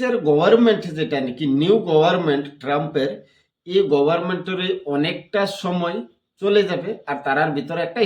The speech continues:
স্টেবিলিটি চলে আসবে। এর সাথে যেগুলা নাকি ছোট ছোট ফ্যাক্টর আছে, গ্লোবাল ফ্যাক্টর প্রবলেম হয়ে দাঁড়াইছে বর্তমান সময়ে,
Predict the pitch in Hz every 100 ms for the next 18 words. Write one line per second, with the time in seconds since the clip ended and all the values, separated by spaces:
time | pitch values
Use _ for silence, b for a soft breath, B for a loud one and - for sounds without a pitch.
0 | - 151 147 165 165 208 202 - - _
1 | _ _ _ _ - 196 160 120 87 -
2 | _ _ _ _ _ _ _ - 156 196
3 | - 220 220 185 185 160 156 151 156 -
4 | 165 196 175 147 151 - 147 131 - 180
5 | 160 165 123 139 139 160 156 127 - 170
6 | 135 131 110 135 165 165 165 160 156 147
7 | 120 135 147 175 156 131 151 151 156 156
8 | 139 147 131